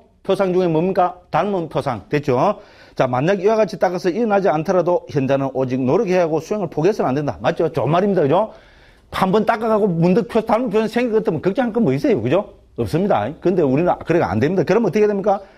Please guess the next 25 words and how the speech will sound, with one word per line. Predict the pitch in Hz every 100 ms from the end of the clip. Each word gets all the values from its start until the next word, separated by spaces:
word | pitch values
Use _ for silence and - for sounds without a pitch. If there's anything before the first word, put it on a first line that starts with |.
| _
오직 | - 156 139
노력해야 | 135 156 147 151
되고 | 143 135
수행을 | - 160
포기하면 | - 170 190 240
안 | 151
됩니다. | 175 147
됐죠? | 196 208 202 233 226 - _ _ _ -
이때 | - 202
가장 | 156 208 196
중요한 | 165 185 185
태도는 | 185 185 180
뭡니까? | 156 175 202 - -
그렇거든. | - - - - - - - -
됐죠? | 196 202 175
그죠? | 147 160 233 - - _ _ _
그렇거든. | - - - - - - 151
이라고, | 185 170
그죠? | 135 160 214 - _ -
포기하면 | 156 151 170 143
안 |
되고, | 139 147
그죠? | 127 160 156
수행을 | - 147 131
포기, | 139 151 156